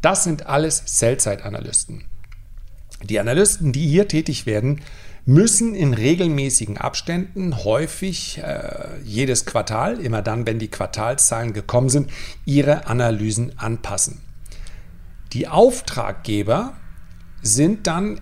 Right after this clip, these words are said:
entweder die Banken selber oder die Unternehmen. Und was ist der Sinn? Warum heißt der Sell-Side-Analyst Sell-Side-Analyst?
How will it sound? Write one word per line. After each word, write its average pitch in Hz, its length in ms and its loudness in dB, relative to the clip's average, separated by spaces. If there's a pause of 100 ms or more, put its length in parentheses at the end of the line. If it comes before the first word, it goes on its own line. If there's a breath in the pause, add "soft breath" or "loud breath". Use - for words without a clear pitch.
entweder 156 680 2
die 127 120 2
Banken 120 540 0 (100)
selber 120 760 2
oder 175 280 6
die 165 160 0
Unternehmen. 131 680 0 (220)
Und 120 100 -2
was 127 160 2
ist 120 180 0
der 101 200 2
Sinn? 139 560 4
Warum 110 320 2
heißt 120 240 -2
der 104 100 -4
Sell-Side-Analyst 120 1040 0
Sell-Side-Analyst? 143 960 0